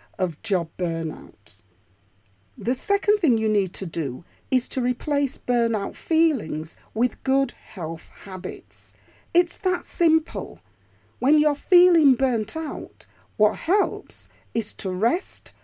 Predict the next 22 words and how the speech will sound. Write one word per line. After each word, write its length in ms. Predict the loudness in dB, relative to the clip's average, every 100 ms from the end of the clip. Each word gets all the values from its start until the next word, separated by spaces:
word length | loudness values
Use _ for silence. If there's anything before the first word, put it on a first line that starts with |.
| _ _ -10
talk 360 | -2 0 2 0
about 320 | 0 -2 -2
how 140 | -4
you 180 | -2 -2
are 100 | -2
feeling, 640 | -4 -4 -2 0 2 0 0 _ _ _ -2
eat 320 | 4 4 2
well, 440 | -4 -2 -2 -4 -8 _ _
take 360 | -8 -2 -2 0
moderate 500 | -2 -2 -2 -4 -4
exercise, 880 | -6 -8 -10 -10 -8 -6 -2 -2 -4 -20 _ -4
and 220 | -2 -2
get 280 | -2 -4 -4 0
at 160 | 0 0
least 600 | 0 0 0 -4 -12 -14
six 520 | -10 -8 -4 -4 -4
and 120 | -4 -2
a 60 |
half 420 | -4 -4 -6 -6
hours 440 | -8 -4 -4 -4 -6
restful 720 | -2 -2 -2 -8 _ -6 -4
sleep 560 | -4 -6 -4 -4 -6